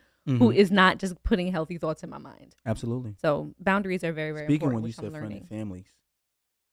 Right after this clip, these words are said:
Speaker 2: the desensitizer, which is next. This is a
Speaker 1: Ooh.
Speaker 2: more, this is more important than social media
Speaker 1: The
Speaker 2: because our
Speaker 1: desensitizer, okay.
Speaker 2: generation has been caught with this one more than social media, 'cause social media is fairly new,
Speaker 1: Fairly new,
Speaker 2: right?
Speaker 1: yeah, for us at least, yeah.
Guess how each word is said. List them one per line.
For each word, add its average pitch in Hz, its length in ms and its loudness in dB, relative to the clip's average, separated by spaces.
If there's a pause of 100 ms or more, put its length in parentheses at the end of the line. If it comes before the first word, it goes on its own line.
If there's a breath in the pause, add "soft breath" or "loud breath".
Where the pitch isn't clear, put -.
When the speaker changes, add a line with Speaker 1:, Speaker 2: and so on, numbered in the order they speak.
(200)
Speaker 2:
the 117 80 -6
desensitizer, 104 840 -8
which 90 220 -20
is 98 80 -20
next. 92 360 -18
This 117 160 -10
is 143 160 -2
a - 20 -6
Speaker 1:
Ooh. - 20 -6
Speaker 2:
more, 104 320 -6 (300)
this 147 240 0
is 156 100 -4
more 131 200 0
important 117 360 -8
than 107 80 -6
social 120 400 -8
media 117 380 -6
Speaker 1:
The - 100 -4
Speaker 2:
because 160 220 -8
our 226 100 6
Speaker 1:
desensitizer, 175 540 4
okay. 127 100 -2
Speaker 2:
generation 113 760 0 (360)
has 131 200 0
been 117 200 -2
caught - 320 0
with 107 180 -8
this 143 260 -4
one 104 240 -6 (240)
more 143 280 2
than 165 100 -2
social 147 340 -6
media, 156 180 -4
'cause 135 160 -6
social 180 260 -2
media 180 140 -6
is 151 60 -14
fairly 151 280 -6
new, 147 200 -6
Speaker 1:
Fairly 165 240 -14
new, 107 80 -6
Speaker 2:
right? 117 160 0
Speaker 1:
yeah, 131 80 -14
for 170 160 -10
us 165 160 -10
at 151 120 -20
least, 90 280 -20
yeah. - 100 -20